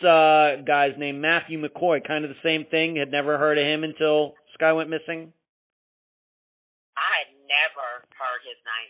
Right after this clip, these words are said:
Speaker 2: period. And as far as I know, nobody else had either.
Speaker 1: Okay.
Speaker 2: They said they knew that Travis had worked on vehicles for his uncle and for him in the past, but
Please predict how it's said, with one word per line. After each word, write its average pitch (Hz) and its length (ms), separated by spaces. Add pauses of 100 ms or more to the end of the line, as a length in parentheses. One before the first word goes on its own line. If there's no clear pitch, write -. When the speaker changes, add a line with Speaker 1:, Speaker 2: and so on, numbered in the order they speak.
Speaker 2:
period. 123 460
And 113 120 (200)
as - 160
far 139 260
as 123 140
I 131 120 (120)
know, 123 140 (340)
nobody 127 400
else 131 240
had 127 180 (140)
either. 143 420 (1000)
Speaker 1:
Okay. 123 180 (340)
Speaker 2:
They 131 200
said 147 200
they 147 240
knew 151 240
that 131 140 (180)
Travis 156 560
had 131 160
worked 135 320
on 120 160
vehicles 135 680 (120)
for 123 160
his 120 160 (160)
uncle 139 400
and 131 160
for 120 240
him 147 200
in 120 80
the 113 200
past, 147 640 (120)
but 120 280